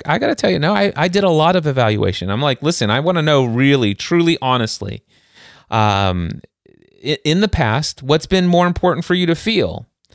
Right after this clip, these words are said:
Peace and certainty or significance?" And peace and certainty, I've always wanted to feel more than significance. Money in my bank account, being debt-free, uh, having a fully funded, uh, you know what? I,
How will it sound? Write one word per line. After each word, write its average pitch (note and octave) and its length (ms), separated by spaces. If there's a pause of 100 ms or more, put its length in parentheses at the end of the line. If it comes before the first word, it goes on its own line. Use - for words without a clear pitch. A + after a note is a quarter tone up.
(360)
Peace E3 440
and C#3+ 140
certainty E3 480
or F#3 140
significance?" F3+ 720
And A2 180
peace - 240
and F3+ 100
certainty, C#3+ 760
I've B2+ 200
always B2 560
wanted G#2+ 300
to G#2+ 60
feel F#2+ 500 (380)
more A#2 380
than G#2+ 140
significance. - 760 (360)
Money D#3+ 320
in F#3+ 80
my F3+ 140
bank E3+ 300
account, E3+ 520
being E3 300
debt-free, E3 760 (460)
uh, G#2 520
having D#3 400
a D#3 40
fully E3 320
funded, D#3+ 600
uh, - 200
you D3+ 120
know E3 100
what? E3 240
I, C#3+ 160